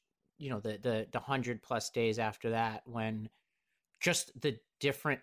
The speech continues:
tone of the United States mattered a lot, except I would say that there's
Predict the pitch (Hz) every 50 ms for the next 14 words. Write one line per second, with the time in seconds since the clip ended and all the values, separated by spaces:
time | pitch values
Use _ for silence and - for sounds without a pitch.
0 | _ - - - 131 120 120 123 120 117 113 104 120 110 110 117 117 117 113 110
1 | 107 - - 117 104 - - 123 117 117 113 117 113 113 113 120 139 156 - -
2 | - 135 - - - 165 139 - - - - _ _ _ _ _ _ _ - -
3 | 143 147 143 135 - - 160 151 135 135 123 - 139 127 123 120 - - - -